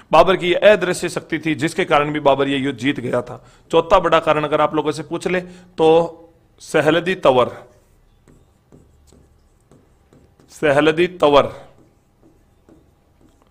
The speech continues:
व खानजादा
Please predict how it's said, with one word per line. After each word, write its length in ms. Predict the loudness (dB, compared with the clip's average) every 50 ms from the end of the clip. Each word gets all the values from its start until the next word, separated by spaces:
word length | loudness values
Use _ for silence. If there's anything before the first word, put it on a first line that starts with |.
| _ _ _ _ _ _ -8 0
व 260 | 2 4 4 4 2 0 -6 -16 -20 -20 -20 _ _ _ _ _ _ _ _ _ _ _ _ _ _ _ -20 _ _ _ -20 _ _ -4
खानजादा 600 | 0 0 2 2 2 4 4 4 4 4 2